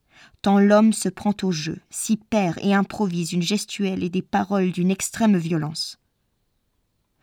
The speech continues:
Le jeu paraît devenir le jaillissement de pulsions intimes de l'acteur amateur. Impossible de couper. Cette scène est sans doute la plus longue du film. Près de quatre minutes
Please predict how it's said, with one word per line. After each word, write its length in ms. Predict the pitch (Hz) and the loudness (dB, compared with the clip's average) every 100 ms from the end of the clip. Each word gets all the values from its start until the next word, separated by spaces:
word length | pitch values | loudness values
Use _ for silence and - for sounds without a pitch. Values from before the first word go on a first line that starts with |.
| _ _ 214 | _ _ 4
Le 140 | 208 | 4
jeu 220 | 185 247 | 6 2
paraît 320 | 220 208 214 | 2 0 0
devenir 560 | 196 180 190 202 233 226 | 0 2 2 4 4 0
le 160 | 196 175 | 0 0
jaillissement 640 | 165 208 220 - - 214 | 0 0 0 -2 2 2
de 80 | 185 | 2
pulsions 540 | - 208 196 - 220 220 | -2 -4 -4 -2 -4 -2
intimes 420 | 196 190 - 220 | -4 -2 2 2
de 100 | 185 | 4
l'acteur 440 | 180 170 - 202 185 | 2 -2 -2 -2 0
amateur. 580 | 180 160 165 160 - _ _ _ _ _ _ _ _ _ | 0 -2 -6 -10 -14 _ _ _ _ _ _ _ _ _
Impossible 500 | 226 202 185 - 170 | 2 2 0 -2 -4
de 80 | 170 | -4
couper. 420 | 180 185 - 156 - _ _ _ _ _ _ _ _ - - - | -6 -8 -8 -8 -10 _ _ _ _ _ _ _ _ -20 -20 -12
Cette 280 | - 208 - | 0 0 2
scène 220 | 240 240 | 4 4
est 80 | 196 | 2
sans 180 | - 208 | 2 2
doute 260 | 196 233 196 | 2 0 0
la 120 | 185 | -2
plus 240 | - 202 | 0 0
longue 320 | 196 214 233 190 | 2 4 4 2
du 140 | 190 | -2
film. 400 | - 165 151 151 - _ _ _ - - _ | -4 -4 -4 -6 -12 _ _ _ -20 -20 _
Près 160 | - 220 | 0 2
de 100 | 196 | 2
quatre 360 | - 240 - | 2 0 4
minutes 460 | 220 208 214 - | 4 6 4 2